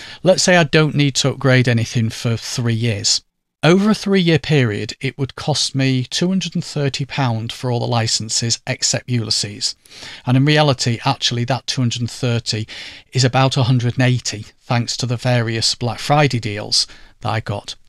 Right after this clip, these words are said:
But let's stick to the two thirty, because some of those licenses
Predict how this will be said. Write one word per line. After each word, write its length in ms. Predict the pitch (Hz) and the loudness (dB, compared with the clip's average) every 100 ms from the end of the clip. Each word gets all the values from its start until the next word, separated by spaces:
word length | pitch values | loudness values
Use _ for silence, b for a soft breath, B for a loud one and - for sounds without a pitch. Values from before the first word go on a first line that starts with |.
| _ | _
But 120 | - 139 | -2 4
let's 200 | 208 - | 4 4
stick 240 | - 190 | 0 -2
to 100 | - | -4
the 80 | - | -6
two 240 | - 135 117 | -2 0 0
thirty, 500 | - 101 - 104 101 _ _ B B B B | -4 -8 -8 -8 -10 _ _ B B B B
because 280 | 120 - 120 | -2 2 4
some 220 | - 165 | 4 4
of 80 | 165 | 4
those 240 | 156 135 | 4 4
licenses 800 | 139 131 - 107 - 117 110 | 4 4 2 -2 -2 -2 0